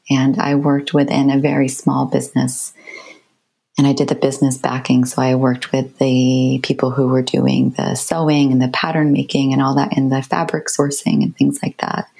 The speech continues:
And I really, really wanted to write. I wanted to be in the, I wanted to work with the magazines. I wanted to work with styling. And it took a long time to get there.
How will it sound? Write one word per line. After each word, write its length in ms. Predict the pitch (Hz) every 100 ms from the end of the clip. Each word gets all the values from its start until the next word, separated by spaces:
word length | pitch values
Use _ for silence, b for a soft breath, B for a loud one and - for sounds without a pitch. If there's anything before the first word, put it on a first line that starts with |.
| B B B B
And 140 | 160
I 60 | 147
really, 520 | 143 147 147 139 139
really 240 | 139 127
wanted 320 | 127 127 131 123
to 120 | -
write. 400 | 143 - - - _ _ _ _ _ _ -
I 40 | 143
wanted 280 | 139 135
to 80 | 135
be 240 | 135 135 135
in 160 | 135
the, 580 | 135 131 135 - 160 170 - _ _ _ -
I 60 |
wanted 180 | 135 135
to 60 | 135
work 180 | 127
with 80 | -
the 80 | -
magazines. 640 | - - - 160 156 151
I 60 | 139
wanted 240 | 131 135
to 80 | - -
work 160 | -
with 100 | -
styling. 800 | - - 143 143 139 131 131 127 B B B B _
And 120 | 139
it 100 | 139
took 160 | - 143
a 60 |
long 320 | 143 135 127 127
time 240 | - 139
to 100 | -
get 240 | - -
there. 320 | - - 165